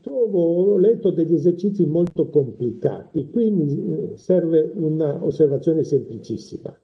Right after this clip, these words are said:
La progressione geometrica con ragione d,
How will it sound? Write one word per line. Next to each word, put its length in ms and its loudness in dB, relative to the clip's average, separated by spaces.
La 600 -2
progressione 600 2
geometrica 840 -2
con 380 2
ragione 760 2
d, 320 0